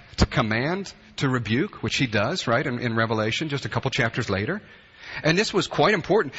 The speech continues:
You know, John says, "I'm a fellow sufferer, a brother and a fellow sufferer in the tribulation," right? This chur-, these churches were facing it and will face tribulation. And Jesus is holding them.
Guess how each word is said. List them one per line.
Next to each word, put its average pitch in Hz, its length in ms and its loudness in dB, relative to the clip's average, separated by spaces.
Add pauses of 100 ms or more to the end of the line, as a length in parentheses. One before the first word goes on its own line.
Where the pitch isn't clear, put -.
You 165 80 2
know, 160 40 4
John 156 340 4
says, 170 300 2
"I'm 175 180 4
a 143 60 2
fellow 185 360 4
sufferer, - 460 2
a 104 60 2
brother 165 440 4
and 151 120 2
a - 20 -2
fellow 170 260 4
sufferer 170 400 2
in 127 60 0
the 131 60 -2
tribulation," 151 640 4
right? 165 260 4 (1200)
This 190 200 0
chur-, 208 260 2
these 175 200 -2
churches 180 360 2
were 131 120 2
facing 175 460 2
it 208 120 0
and 139 180 2
will 196 160 4
face 110 440 -2
tribulation. 135 640 0 (1900)
And 104 180 -10
Jesus 123 520 -4
is 113 80 -6
holding 117 400 -6
them. 76 260 -12